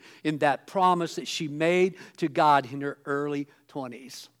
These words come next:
Still living for God today. And see, here, here's the, here's the deal. Here, here's the thing. We may not always understand why certain things happen. We may not always understand why it is that we're going through what we're going through, but here's what we can hold on to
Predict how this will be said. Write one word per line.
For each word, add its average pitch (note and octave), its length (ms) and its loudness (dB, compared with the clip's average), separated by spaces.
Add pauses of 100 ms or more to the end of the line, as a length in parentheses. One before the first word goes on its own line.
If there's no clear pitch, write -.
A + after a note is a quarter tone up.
(880)
Still - 420 -6
living D#3 280 -6
for D3 140 -10
God C3+ 320 -4
today. C3+ 480 -12 (1900)
And E3 100 -6
see, A3 160 -2
here, B3+ 240 0
here's A3+ 420 -6
the, A#3 100 -12
here's G#3+ 280 -6
the A3+ 80 -8
deal. F3+ 260 -4
Here, F3+ 220 -4
here's F3+ 300 -8
the E3+ 80 -16
thing. A2+ 220 -14 (800)
We A3+ 160 4
may C4+ 200 6
not A#3+ 240 8
always A3+ 340 8
understand G#3 600 0
why F#3 160 4
certain G3 340 -6
things F#3+ 240 -4
happen. E3 480 -2 (800)
We G#3+ 120 4
may C4+ 160 6
not B3 200 8
always A3+ 260 8
understand G3+ 680 -2
why E3+ 240 4
it F#3 80 2
is F#3+ 220 4
that E3 100 -6
we're D#3 80 -10
going E3+ 300 -4
through E3+ 140 -4
what E3 180 -6
we're D#3 100 -6
going D#3 300 -4
through, D#3+ 160 -4
but C3+ 120 -12
here's B3+ 720 -2
what A3+ 160 0
we G#3 100 -6
can F3+ 140 -6
hold F#3 300 -2
on F3 200 0
to C#3 320 -4